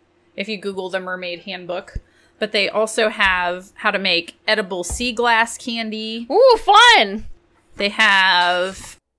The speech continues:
Speaker 1: a, oh, they have a blue sea cocktail, a seductive siren cocktail.
Speaker 2: Now, these, these mermaids just getting crunk.
Speaker 1: I know. Getting lost in the sauce. Um, you can make a poke bowl. They have a recipe for that.
Speaker 2: Oh.
Speaker 1: Two of them.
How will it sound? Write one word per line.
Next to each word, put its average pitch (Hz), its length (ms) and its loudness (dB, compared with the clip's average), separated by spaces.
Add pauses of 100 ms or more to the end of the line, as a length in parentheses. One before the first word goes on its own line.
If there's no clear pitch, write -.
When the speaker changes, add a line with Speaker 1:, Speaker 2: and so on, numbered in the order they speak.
(160)
Speaker 1:
a, 180 760 -2 (600)
oh, 262 160 4
they 247 80 4
have 233 80 2
a 214 40 2
blue 226 360 -2
sea 240 240 -4
cocktail, - 840 -2 (320)
a 214 60 -4
seductive 220 560 -2
siren 226 520 0
cocktail. 160 840 -6 (220)
Speaker 2:
Now, 254 100 -10
these, 330 180 -6 (100)
these 320 240 -6
mermaids 285 320 -4
just 214 160 -12
getting 185 180 -8
crunk. 226 440 -8 (480)
Speaker 1:
I 226 160 2
know. 240 640 6 (400)
Getting 240 240 2
lost 214 360 0
in 262 80 -4
the 240 80 -2
sauce. 269 680 0 (160)
Um, 202 580 0 (280)
you 208 100 -10
can 240 120 0
make 233 120 0
a 196 40 -4
poke - 260 -4 (100)
bowl. 254 360 0
They 233 100 -4
have 190 100 -4
a 196 40 -2
recipe 214 320 -2
for 214 140 -10
that. 202 420 0
Speaker 2:
Oh. 311 280 -14
Speaker 1:
Two 233 140 -2
of 208 80 0
them. 240 320 0